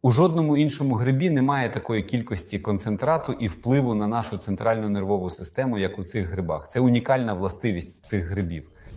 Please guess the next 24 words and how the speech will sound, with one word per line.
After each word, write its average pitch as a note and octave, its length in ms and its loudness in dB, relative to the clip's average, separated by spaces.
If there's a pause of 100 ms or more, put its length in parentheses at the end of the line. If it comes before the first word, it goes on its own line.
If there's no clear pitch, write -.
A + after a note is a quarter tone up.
(400)
У A#2 100 -4
традиційній A#2 680 -2
китайській G#2+ 520 -8
медицині G2 640 -6
грибенчатий G2+ 840 -6
єж – F3+ 460 -8 (300)
топовий D3+ 480 0
лікарський G#2 540 -6
гриб F#2 360 -6 (400)
при A#2 140 0
хронічному A#2 680 -4
гастриті, G2 760 -10 (260)
виразці A2 520 -2
шлунка, A#2 680 -8 (200)
раку B2 360 -2
стравоходу, G#2 840 -6 (220)
лейкемії G#2+ 720 -4
та G2 160 -8
деяких G#2+ 480 -4
онкологічних G#2 720 -6
захворюваннях A2 800 -8
використовується G#2 880 -6
його F#2+ 400 -4
екстракт. - 640 -8